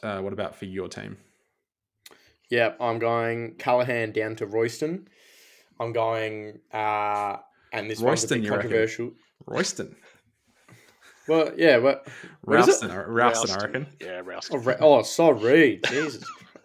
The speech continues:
Speaker 2: Sorry, Van Ruyen, and now this.
Speaker 1: Yeah, we're, we're very tight on pronunciations around here, Charlie. You, I need you to do
Speaker 2: Yeah.
Speaker 1: some research beforehand.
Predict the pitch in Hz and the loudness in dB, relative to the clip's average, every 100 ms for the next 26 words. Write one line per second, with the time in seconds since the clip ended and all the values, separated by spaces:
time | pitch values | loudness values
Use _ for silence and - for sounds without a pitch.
0 | - - - - 170 92 104 160 165 135 | -20 -20 -12 0 0 2 0 -2 -2 2
1 | 165 156 120 151 165 123 117 131 135 127 | 4 4 4 6 6 4 0 -4 -4 -2
2 | 135 120 147 127 123 131 135 135 147 156 | -2 -2 0 4 6 6 6 4 6 4
3 | 151 135 131 127 117 98 98 104 98 95 | 6 8 8 4 2 0 -4 -4 -6 -6
4 | 92 98 95 - 98 95 98 95 101 107 | -6 -8 -10 -8 -8 -10 -10 -10 -8 -6
5 | 113 113 101 101 - 92 98 98 92 - | -4 -4 -2 -2 -2 -4 -6 -4 -6 -8
6 | - 92 98 - | -12 -12 -12 -14